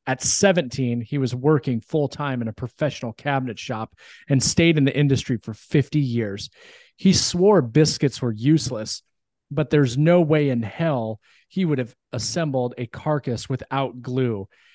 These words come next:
and damn sure wouldn't run screws through the exposed side panels. You were doing great until the assembly process,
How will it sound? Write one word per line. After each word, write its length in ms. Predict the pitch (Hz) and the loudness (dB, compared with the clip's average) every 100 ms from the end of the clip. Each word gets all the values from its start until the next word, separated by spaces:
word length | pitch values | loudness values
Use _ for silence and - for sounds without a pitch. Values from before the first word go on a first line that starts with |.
| _ | _
and 240 | - 127 117 | -4 -4 -2
damn 320 | 156 170 170 | 0 0 -2
sure 360 | 131 - 165 131 | -4 -2 0 0
wouldn't 340 | 139 151 131 | -2 -4 -4
run 200 | 139 135 | -4 -4
screws 680 | 113 - - 160 160 135 - | -6 -12 -6 -2 0 -2 -4
through 180 | 151 131 | -6 -4
the 120 | 127 | -4
exposed 640 | 117 - - 143 135 117 | -6 -12 -6 -2 -2 -4
side 460 | - 151 143 139 - | -6 -4 -4 -4 -6
panels. 500 | 120 104 101 107 - _ - - - _ _ _ _ _ - | -10 -10 -12 -14 -16 _ -20 -20 -20 _ _ _ _ _ -4
You 200 | 139 214 | 4 6
were 120 | 208 | 6
doing 360 | 147 170 143 123 | 8 6 6 6
great 400 | 131 165 131 - | 4 4 4 2
until 300 | 131 135 151 | 0 2 2
the 140 | 131 | 4
assembly 540 | 120 120 151 151 123 107 | 4 2 0 0 -2 -2
process, 680 | - 113 98 131 113 - | -2 -4 -2 -4 -6 -8